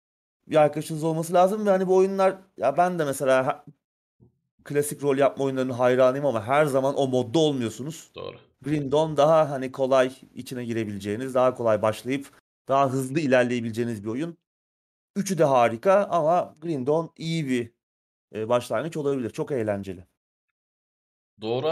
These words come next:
Speaker 1: Çok da
Speaker 2: adamla,
Speaker 1: uygun.
Speaker 2: e-, e, en çok Divinity'de bu zevki bence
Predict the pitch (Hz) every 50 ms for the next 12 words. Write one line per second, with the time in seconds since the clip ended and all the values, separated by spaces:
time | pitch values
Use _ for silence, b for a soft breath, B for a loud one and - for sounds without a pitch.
0 | 165 165 160 151 123 135 156 185 - 147 147 139 135 143 139 - - _ _ _
1 | - 127 120 120 120 120 120 113 113 117 107 113 - - - _ _ _ _ _
2 | _ _ _ _ _ - 143 170 196 180 - - 190 190 - 139 139 143 160 156
3 | 143 - 139 120 120 110 101 98 - 104 104 107 104 98 - _ 101 98 104 113
4 | 110 110 - 117 104 107 101 101 95 95 95 95 92 - -